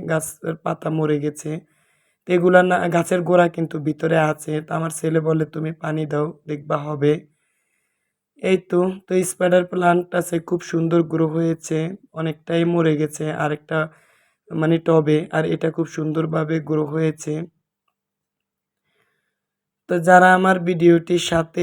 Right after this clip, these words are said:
আছেন কিন্তু এখনও এক-, একটা লাইক দেন নাই, প্লিজ আমার প্রাণের প্রিয় আপু ভাইয়ারা একটা লাইক দিয়ে দিবেন। আপনার একটা লাইকে পারে আমার এই ছোট চ্যানেলটি আপনার মতো অনেক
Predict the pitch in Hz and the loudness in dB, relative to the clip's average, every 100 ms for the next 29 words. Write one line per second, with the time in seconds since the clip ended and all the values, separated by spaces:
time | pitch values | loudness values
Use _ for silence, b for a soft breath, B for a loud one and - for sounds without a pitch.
0 | 175 170 - 160 165 196 - 165 165 - | 2 2 0 -4 -4 -6 -8 -6 -6 -4
1 | 165 160 - 165 165 160 _ _ 165 - | -2 -2 -2 -2 -2 -4 _ _ -10 -6
2 | 170 160 156 156 151 160 160 156 156 165 | -2 2 2 2 -2 -2 0 0 -2 -4
3 | - - 160 160 160 165 160 156 160 160 | -10 -6 0 2 4 2 0 -2 -2 -4
4 | 160 160 156 156 160 156 151 156 151 151 | -6 -6 -6 -8 -6 -6 -6 -6 -4 -2
5 | 151 147 147 180 _ _ _ _ _ _ | -2 -2 -4 -6 _ _ _ _ _ _
6 | _ 165 - 165 160 151 151 151 147 156 | _ -14 -8 -2 0 2 0 -2 -2 -2
7 | 147 151 147 151 180 _ _ _ _ _ | -2 -2 0 0 -2 _ _ _ _ _
8 | _ _ 160 - 160 156 151 - 156 156 | _ _ -8 -4 -2 0 -2 -4 -2 2
9 | 156 156 165 160 156 151 151 175 - 151 | 2 0 -4 -4 -2 0 0 -2 -8 -6
10 | 151 156 156 156 151 156 - 151 151 151 | -4 -2 -4 -6 -8 -10 -8 -6 -6 -6
11 | 156 151 165 156 - 151 151 151 151 147 | -8 -8 -6 -10 -8 -6 -4 -6 -6 -4
12 | 147 151 | -4 -4